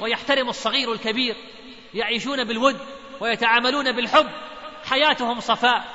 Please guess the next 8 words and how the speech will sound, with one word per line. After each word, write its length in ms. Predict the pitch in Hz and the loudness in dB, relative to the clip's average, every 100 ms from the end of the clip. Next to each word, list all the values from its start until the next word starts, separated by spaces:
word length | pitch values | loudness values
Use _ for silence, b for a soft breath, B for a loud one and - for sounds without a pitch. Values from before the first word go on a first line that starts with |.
| - - | -16 -6
وعيشهم 600 | 214 262 302 254 262 240 | 0 4 4 2 0 0
وفاق، 360 | 233 226 262 214 - - - | -2 2 4 4 0 -14 -8
لا 140 | 220 285 | 0 0
تباغض 600 | 247 233 269 214 190 170 | 2 6 6 6 0 0
ولا 180 | 262 254 | 2 2
تحاسد 560 | 233 - 277 - 190 | 2 4 4 4 -2
ولا 260 | 220 269 247 | 0 2 4
حقد، 300 | 302 - | 4 2